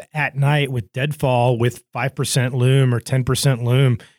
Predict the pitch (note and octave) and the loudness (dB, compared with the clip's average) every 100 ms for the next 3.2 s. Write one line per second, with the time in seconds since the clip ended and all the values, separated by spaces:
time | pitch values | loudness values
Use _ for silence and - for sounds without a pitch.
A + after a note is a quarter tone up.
0 | _ A#2+ F3 F#3+ E3+ C#3+ D3+ D#3+ B2 - | _ -6 -2 -2 -2 0 2 2 0 -2
1 | - D3+ D3+ C#3 B2 A2 - C#3+ D3 B2+ | 0 0 0 -2 -2 -6 -2 0 2 0
2 | A#2 A#2+ A#2+ A2+ B2 G#2+ - A2 G2+ G2 | 0 0 0 -2 -4 -6 -6 -10 -8 -8
3 | F#2 | -10